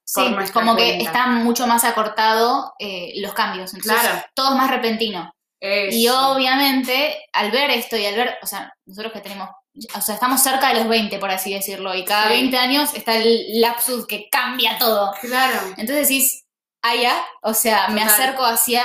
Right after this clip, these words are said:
Speaker 1: el cambio y no sé qué
Speaker 2: Ujú.
Speaker 1: puede pasar.
Speaker 2: Es
Speaker 1: Porque
Speaker 2: verdad.
Speaker 1: quizá antes había una constante, ¿no? Como
Speaker 2: Sí.
Speaker 1: algo que estaba básico y ya no.
Speaker 2: Claro, claro, sí, sí, sí, no.
Speaker 1: Y ahora no tanto, esa es la verdad.
Speaker 2: Y también, eh, digamos, es, eh, válido de,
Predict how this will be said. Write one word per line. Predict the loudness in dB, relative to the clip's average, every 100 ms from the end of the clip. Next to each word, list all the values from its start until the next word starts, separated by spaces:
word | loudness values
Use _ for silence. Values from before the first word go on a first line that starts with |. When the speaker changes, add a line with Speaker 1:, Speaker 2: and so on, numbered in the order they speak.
| -2
Speaker 1:
el | -8 -6
cambio | -2 -2 -2 -4
y | -4
no | -4
sé | -4 -2
qué |
Speaker 2:
Ujú. | -4
Speaker 1:
puede | -4 -6 -8
pasar. | -4 -2 -2 -4 -14 _ _
Speaker 2:
Es |
Speaker 1:
Porque | -6 -4 -2
Speaker 2:
verdad. |
Speaker 1:
quizá | 0 2 4
antes | 2 0 -2
había | 0 0
una | 0 -4
constante, | -6 -8 -8 -10 -12 -8
¿no? | -6 -4
Como | -6 -8 -10 -12 -16 _ -20 -20 -14
Speaker 2:
Sí. | -10 -8 -8 -12 _ _
Speaker 1:
algo | -4 0 0
que | 0
estaba | 0 2 4
básico | 4 2 0 -2
y | -4
ya | -2 -2
no. | -4 -8 -10 _ _
Speaker 2:
Claro, | _ -2 -2 -2
claro, | -2 -2
sí, | -4 -8
sí, | -8
sí, | -6 -6
no. | -2
Speaker 1:
Y |
ahora | 0 2
no | 2
tanto, | 2 0 -2 -6 -8 -10
esa | -8 -6
es |
la | -6
verdad. | -6 -8 -4
Speaker 2:
Y | 2 4
también, | 4 4 6 4 2 -2 -6 -12 _ _ _ _ _ _ -12
eh, | -4
digamos, | 0 0 0 -4 -6 -8
es, | -8 -6 -6 -6
eh, | -8 -4
válido | -2 -2 0 -2
de, | 0